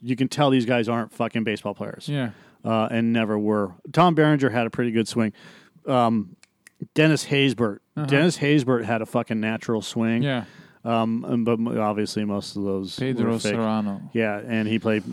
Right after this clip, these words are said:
Speaker 1: he played that character. Um,
Speaker 2: I, I quote things from this movie all the time, like the part where Serrano shows up at the beginning at, at training camp,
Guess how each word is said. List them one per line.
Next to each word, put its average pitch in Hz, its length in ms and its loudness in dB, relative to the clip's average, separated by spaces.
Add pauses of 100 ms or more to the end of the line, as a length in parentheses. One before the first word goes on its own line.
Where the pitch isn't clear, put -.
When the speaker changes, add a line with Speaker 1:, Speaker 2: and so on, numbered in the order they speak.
(240)
Speaker 1:
he 110 140 -6
played 104 220 -2
that 104 160 -2
character. 107 480 -4 (320)
Um, 123 540 0
Speaker 2:
I, 202 260 4
I 180 120 0
quote 180 360 2
things 143 180 -4
from 143 120 -2
this 117 140 -4
movie 131 240 2
all 117 120 2
the 107 60 -12
time, 117 320 -4 (120)
like 131 240 -2 (340)
the 147 100 0
part 160 260 0
where 147 200 2
Serrano 147 360 2
shows 147 260 2
up 143 80 0
at - 60 -6
the 123 60 -12
beginning 139 320 0
at, 123 160 -4
at 135 160 -2
training 139 320 0
camp, 160 300 -2